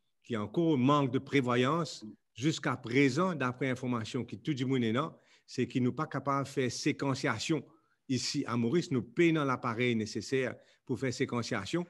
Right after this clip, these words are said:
Et ça, ban cas nous gagné depuis le cinq mars. Personne ne va connaître si pas c'est le virus normal, si pas c'est variant anglais, si pas c'est variant sud-africain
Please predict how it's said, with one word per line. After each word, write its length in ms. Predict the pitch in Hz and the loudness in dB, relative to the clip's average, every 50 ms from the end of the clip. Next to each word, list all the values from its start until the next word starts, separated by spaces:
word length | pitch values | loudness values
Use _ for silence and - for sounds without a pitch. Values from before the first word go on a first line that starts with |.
| _ _ _ _ _ _ - | _ _ _ _ _ _ -2
Et 120 | 120 113 | -2 -2
ça, 200 | - - 180 175 | 0 2 0 0
ban 180 | 156 165 165 156 | 2 2 2 4
cas 200 | - - 156 143 | 4 4 4 4
nous 80 | 135 135 - - - | 2 0 -2 -4 -2
gagné 360 | 120 120 123 131 117 104 - - _ _ - | 2 2 4 4 2 0 -2 -12 _ _ -2
depuis 220 | 127 113 - 131 | -2 0 0 2
le 100 | 120 120 | 0 0
cinq 320 | 117 - 135 117 120 117 - | 0 2 2 2 2 2 2
mars. 360 | 131 131 151 160 160 - 220 156 - - - _ _ - | 0 -2 -2 -4 -6 -6 -6 -6 -6 -12 -20 _ _ 2
Personne 580 | 196 190 185 185 180 175 - - 202 202 - - | 4 6 6 6 4 4 4 2 2 2 2 2
ne 100 | - - | 0 -2
va 380 | - - 139 - 143 139 135 135 | -4 -6 -12 -12 -8 -8 -6 -2
connaître 380 | 135 131 117 113 127 151 - - _ - _ - | 0 2 2 2 0 0 -4 -10 _ -20 _ -14
si 180 | - - 131 | -6 -6 -4
pas 180 | - 151 143 135 | 0 0 -2 0
c'est 140 | - 147 135 | 0 0 0
le 100 | 123 117 | 0 0
virus 460 | 104 120 123 113 120 107 - - - - | 2 0 0 2 2 0 -2 -4 -6 0
normal, 600 | 120 135 139 147 156 180 185 185 185 185 185 185 - - _ _ | 2 4 4 4 4 2 2 2 2 0 -2 -6 -14 -18 _ _
si 180 | - - 139 | -6 -4 -4
pas 200 | 110 - 127 127 | -2 -2 -2 -4
c'est 160 | 120 - 127 | -2 -4 -4
variant 520 | 107 104 120 113 113 110 107 110 95 - - - | -4 -2 -2 -2 0 0 0 0 -2 -2 -6 -2
anglais, 460 | 160 160 165 170 175 180 185 185 180 - - - _ | 0 2 2 4 4 4 2 2 -2 -4 -14 -20 _
si 160 | - - 139 | -8 -6 -6
pas 200 | 135 135 139 135 | -2 -2 -2 -2
c'est 160 | 127 - 139 120 | -2 -2 -4 -4
variant 400 | 113 117 110 110 113 107 101 95 | -2 -2 -2 -2 -2 -2 -2 -4
sud-africain 760 | - - 165 131 143 135 131 135 135 127 - 135 135 143 | -4 -6 -4 -2 -2 -2 -2 -4 -8 -6 -4 -4 -4 -4